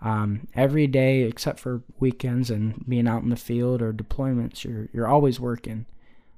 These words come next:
Um, you know, and, you know, if you're not working, you're definitely at work, um, sitting around doing nothing. <laughs> So,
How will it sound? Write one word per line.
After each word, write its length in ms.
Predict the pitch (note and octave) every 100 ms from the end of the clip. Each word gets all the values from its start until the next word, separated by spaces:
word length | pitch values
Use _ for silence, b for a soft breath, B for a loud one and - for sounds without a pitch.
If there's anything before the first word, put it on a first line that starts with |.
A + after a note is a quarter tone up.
| -
Um, 420 | - G#2 G2+ G2+ - - - - - - -
you 120 | A2+
know, 280 | A2 G#2 G#2+ - - -
and, 560 | A#2 A2+ G#2+ G#2 - -
you 80 | B2
know, 140 | A2
if 200 | A#2+ B2+
you're 80 | C#3
not 400 | C#3 E3+ E3 - - - - - - D3
working, 480 | C3+ B2+ B2+ B2
you're 160 | A#2+ A#2
definitely 580 | A2+ B2+ - - A#2 A2
at 240 | A#2 A2+
work, 540 | - G#2 - - - - -
um, 300 | A2 G#2 G#2
sitting 240 | - C3 A2+
around 300 | A2+ A2 G#2+
doing 200 | G#2+ G#2+
nothing. 440 | G#2 - A#2+ A#2 -
<laughs> 60 | b b b
So, 1080 | - - D3+ D#3 D3 D#3+ C3+ C3 D3 - C3